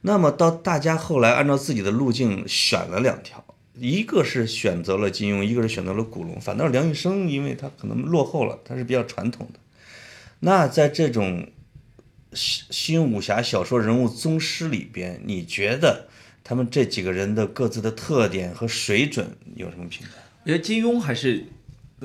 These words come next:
Speaker 2: 独成，独成大家吧。
Speaker 1: 嗯。
Speaker 2: 我，我其实不觉得有可以跟他齐名的。
Speaker 1: 嗯，嗯，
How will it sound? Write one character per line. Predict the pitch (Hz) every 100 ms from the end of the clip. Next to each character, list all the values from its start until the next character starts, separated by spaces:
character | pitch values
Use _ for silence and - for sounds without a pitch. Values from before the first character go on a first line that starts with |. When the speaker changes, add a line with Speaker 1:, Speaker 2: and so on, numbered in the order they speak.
| 127
Speaker 2:
独 | 131 151
成， | 151 123 131 -
独 | 127 156
成 | - 120
大 | 127 98
家 | 107 76
吧。 | - - - -
Speaker 1:
嗯。 | 104 110
Speaker 2:
我， | 127 127
我 | 123
其 | 123
实 | 156 165
不 | 170
觉 | 120
得 | 120
有 | 123 101
可 | - 120
以 |
跟 | 120 117
他 | 120 - -
齐 | - - 127
名 | 117 -
的。 | - -
Speaker 1:
嗯， | 113 101
嗯， | 107 95 92 87 85